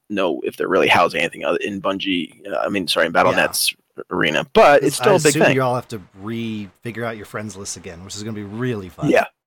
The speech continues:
Speaker 1: Yeah, they did say that you can't, they can't migrate that 'cause it's, it's specific to the system. So, you know, that's why now, you know, we,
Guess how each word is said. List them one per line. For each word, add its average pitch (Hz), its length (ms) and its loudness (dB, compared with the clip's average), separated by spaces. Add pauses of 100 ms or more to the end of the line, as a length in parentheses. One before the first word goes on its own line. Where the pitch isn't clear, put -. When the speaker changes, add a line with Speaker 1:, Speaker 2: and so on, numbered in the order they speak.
(340)
Speaker 1:
Yeah, 120 180 10
they 113 140 8
did 175 200 8
say 156 200 8
that 123 120 6
you 120 80 0
can't, 123 400 2
they 113 140 2
can't 113 240 2
migrate 87 380 0
that 90 180 -2
'cause - 120 -12
it's, 90 140 -6
it's 90 120 -4
specific 95 400 -6
to - 80 -8
the 85 100 -8
system. - 400 -8
So, 98 460 0
you 90 100 -8
know, 90 100 -4
that's 95 220 -2
why 98 160 2
now, 98 460 0
you - 120 -8
know, 92 120 -4
we, 113 320 -4